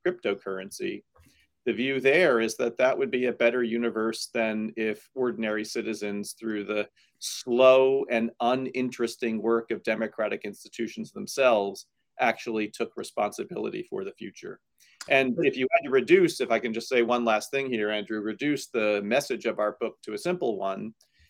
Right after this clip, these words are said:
it would be that we are entering a new era in which leaving it to technologists alone to chart the technological future for us is now closing.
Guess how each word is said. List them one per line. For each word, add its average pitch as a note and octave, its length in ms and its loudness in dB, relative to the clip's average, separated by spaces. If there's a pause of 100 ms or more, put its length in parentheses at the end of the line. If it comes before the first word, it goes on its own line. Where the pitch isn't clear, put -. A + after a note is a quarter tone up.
(120)
it C3+ 180 2
would C3 200 2
be E3+ 320 0
that C3 400 6
we C3 160 2
are B2 280 4
entering C#3 520 -2
a A#2 40 2
new C#3 440 2
era G#2+ 380 4 (400)
in B2 180 -2
which B2 260 4
leaving C#3+ 480 -2
it C3 160 -2
to B2 80 -6
technologists A#2+ 1000 0
alone A2+ 720 0
to G#2+ 360 -2
chart C3 440 2
the G#2+ 120 -8
technological A2 720 -4
future A2+ 360 -8
for C3+ 340 0
us G#2+ 220 2
is G#2+ 140 -8
now A2 240 2
closing. - 580 -4